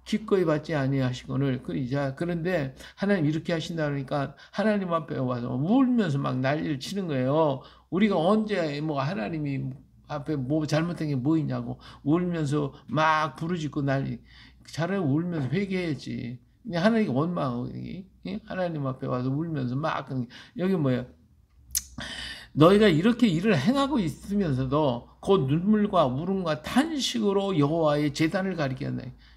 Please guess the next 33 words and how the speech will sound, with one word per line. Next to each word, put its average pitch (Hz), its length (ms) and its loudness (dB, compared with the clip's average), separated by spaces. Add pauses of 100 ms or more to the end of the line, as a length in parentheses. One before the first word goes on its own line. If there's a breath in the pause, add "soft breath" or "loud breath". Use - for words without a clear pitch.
이게 202 140 2
뭐예요? 135 340 2 (380 soft breath)
예? 233 280 0
하나님께 247 360 4
원망하는 196 520 4
거지. 135 560 -4
원망하고 160 480 0
불평하고. 143 680 -6
"왜 190 180 6
이렇게 165 320 -2
하시냐고. 139 480 -4
우리는 190 260 0
하나님 196 340 0
할 190 180 2
만큼 196 300 0
했는데 190 540 0 (220 loud breath)
그러냐고." 139 680 0 (440 soft breath)
오늘은 214 280 4
우리가 190 320 -2
똑같은 233 560 -4
그런 156 240 -4
짓을 139 240 -4
하고 180 260 -4
있는 123 220 -4
거예요. 127 400 -4 (260 loud breath)
우리는 147 400 0
주일 240 320 2
잘 165 220 -4
지켰고요. 196 680 -2 (180 loud breath)
하나님 202 340 0
헌금 226 320 4
많이 185 240 2
했고요. 196 500 0